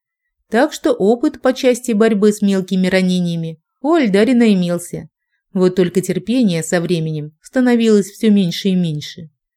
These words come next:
Да и нервы стали не к ткуру. Но тут уж целиком и полностью моя вина.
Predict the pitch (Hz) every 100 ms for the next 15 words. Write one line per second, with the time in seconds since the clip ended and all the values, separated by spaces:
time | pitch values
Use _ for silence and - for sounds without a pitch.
0 | _ _ _ _ - 180 262 339 247 262
1 | 285 285 - 185 175 170 - - - 175
2 | 160 160 _ _ _ _ _ _ _ _
3 | _ _ _ _ _ 180 175 175 254 262
4 | 220 - 240 233 294 311 233 180 190 175
5 | 170 180 170 170 165 160 160 151 160